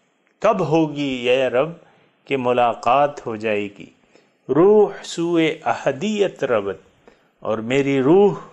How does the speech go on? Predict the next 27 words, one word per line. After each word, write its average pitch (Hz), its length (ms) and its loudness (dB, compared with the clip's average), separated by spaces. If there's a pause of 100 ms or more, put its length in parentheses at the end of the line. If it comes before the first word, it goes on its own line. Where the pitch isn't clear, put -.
सूए 160 320 0
अहदियत 180 720 -2
की 135 120 -8
तरफ - 400 -4
चली 123 300 -6
जाएगी। 104 400 -4 (840)
क्या 165 240 4
हसीन 165 680 -2
मौका 123 320 -2 (100)
होगा, 107 360 -2 (720)
मुलाकात 123 840 0
हो 113 120 -4
जाएगी। 104 600 -4 (1700)
लेकिन 185 320 2
बाज़ 196 260 4
लोग 196 180 4
ऐसे 175 240 2
भी 185 120 -2
होते 151 260 0
हैं 156 200 0
कि 165 100 0
वो, 160 460 0 (2250)
यहाँ 131 320 0
भी 156 160 0
अल्लाह 127 280 2
ताला 123 320 0
की 127 220 -12